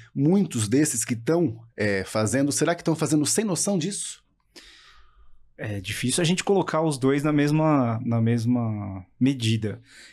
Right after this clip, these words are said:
Speaker 2: Eu acho que tem várias coisas acontecendo. Primeiro, existe sim uma pressão muito forte do mercado financeiro, principalmente, por avaliar como as empresas estão desempenhando dentro da agenda de E S G ou sustentabilidade.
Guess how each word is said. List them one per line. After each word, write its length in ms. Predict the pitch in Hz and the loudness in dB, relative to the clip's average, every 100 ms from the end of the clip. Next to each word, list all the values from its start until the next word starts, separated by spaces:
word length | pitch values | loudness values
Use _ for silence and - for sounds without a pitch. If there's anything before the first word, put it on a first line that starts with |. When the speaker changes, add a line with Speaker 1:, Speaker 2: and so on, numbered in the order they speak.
| - | -2
Speaker 2:
Eu 100 | 175 | -2
acho 120 | - | 0
que 80 | 190 | 0
tem 200 | 196 190 | 2 2
várias 320 | 165 196 - | 2 2 2
coisas 300 | - 165 156 | 2 2 2
acontecendo. 680 | 156 151 147 - 110 98 101 | 0 2 0 0 0 -2 -2
Primeiro, 540 | 135 131 151 185 196 - | 2 4 4 2 2 0
existe 480 | 120 131 214 - | 0 0 0 0
sim 280 | - - 147 | 0 2 2
uma 140 | 156 147 | 2 0
pressão 340 | 139 131 131 | 0 2 2
muito 360 | 131 165 196 - | 4 2 2 0
forte 400 | 135 127 135 131 | 0 0 -2 2
do 100 | 127 | 2
mercado 320 | 117 127 143 | 2 0 -4
financeiro, 560 | - 151 - 123 113 | -4 -2 0 0 0
principalmente, 880 | 113 113 113 117 107 110 135 - 160 - - - _ | 0 -2 -2 -2 0 0 -2 -4 -10 -12 -20 -20 _
por 160 | - 143 | -2 0
avaliar 640 | 143 151 147 135 139 143 | 2 2 2 2 2 -2
como 220 | - 165 175 | -2 2 4
as 80 | |
empresas 480 | 160 160 147 139 135 | 2 2 2 2 0
estão 260 | 131 - 131 | -2 0 0
desempenhando 640 | 123 135 131 120 120 127 | 2 0 2 2 2 2
dentro 240 | 123 120 117 | 2 0 0
da 120 | 127 | 0
agenda 280 | 117 120 113 | 2 0 0
de 140 | 120 | 0
E 20 | |
S 240 | 120 - 113 | 0 -2 -2
G 280 | 104 135 | 0 0
ou 120 | 120 127 | 2 0
sustentabilidade. 1000 | - - 117 113 113 107 85 - - | -2 -6 -6 -6 -6 -6 -6 -10 -14